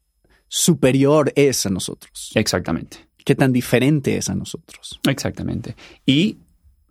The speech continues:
Speaker 2: obviamente eso involucra también entender, pues, sus atributos, ¿no?
Speaker 1: Ujú.
Speaker 2: De que Él es justo,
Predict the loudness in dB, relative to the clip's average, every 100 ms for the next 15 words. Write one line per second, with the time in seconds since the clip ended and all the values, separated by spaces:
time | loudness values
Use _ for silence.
0 | _ _ 4 4 2 2 2 4 4 4
1 | 2 2 2 4 2 2 2 2 2 0
2 | 0 -4 -4 -2 -2 0 -2 -2 -2 -2
3 | -4 -8 -10 -20 -16 -6 -2 0 -2 -2
4 | -4 -2 -4 -4 -4 -2 -2 0 -2